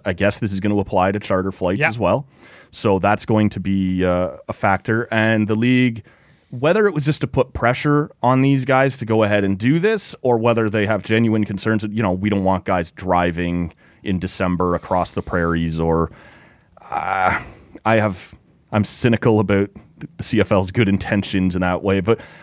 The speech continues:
Speaker 1: I do wonder what your thoughts were on the fact that, um, after kind of letting all these guys go through the season, you're gonna put the clamp down at that point.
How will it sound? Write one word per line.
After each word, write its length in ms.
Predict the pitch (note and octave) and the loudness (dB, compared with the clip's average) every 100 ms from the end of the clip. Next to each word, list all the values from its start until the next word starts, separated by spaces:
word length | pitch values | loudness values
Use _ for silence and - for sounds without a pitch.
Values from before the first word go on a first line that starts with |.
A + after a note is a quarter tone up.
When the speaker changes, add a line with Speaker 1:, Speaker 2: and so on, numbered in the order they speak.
| - | -4
Speaker 1:
I 60 | D#3 | -2
do 180 | D3+ A#3 | 0 0
wonder 320 | G#3+ G3 F#3 | 0 2 2
what 180 | D#3+ D#3 | 0 2
your 120 | D3 | 0
thoughts 340 | D3 C#3+ C#3 | 2 0 0
were 180 | C#3+ C#3 | 0 2
on 180 | B2+ B2+ | 2 0
the 60 | |
fact 380 | A#2+ B2+ B2 - | 0 2 0 0
that, 200 | A#2 A2 - - _ | 0 0 -4 -20 _
um, 640 | G#2 G#2 G2+ G2+ G2+ G2 - _ - _ _ _ _ - | 0 2 4 4 2 0 -6 _ -20 _ _ _ _ 0
after 520 | A#2+ - C3+ B2+ A#2 | 0 0 0 2 0
kind 240 | - - A#2+ | -2 0 0
of 100 | F#2 | 0
letting 360 | G2 A#2+ B2+ | 0 2 2
all 120 | B2 A#2 | 0 0
these 200 | A2 G2 | -2 0
guys 260 | A2 G#2 | 0 0
go 140 | G2+ G2 | 0 -4
through 340 | - C#3 C3 | -2 -2 0
the 100 | G#2+ | -2
season, 440 | - C#3+ B2 G2+ | -4 -2 0 0
you're 120 | G2 F#2+ | 0 -2
gonna 180 | A2 G2+ | -2 0
put 220 | A#2 - | -2 -4
the 60 | - | -6
clamp 360 | A#2 A2 G#2+ | 0 0 0
down 320 | A2 G#2 G2+ | 0 0 2
at 120 | F#2+ - | 0 0
that 260 | G#2 G#2 | 0 0
point. 400 | - B2 G#2+ G#2 | -2 0 0 -2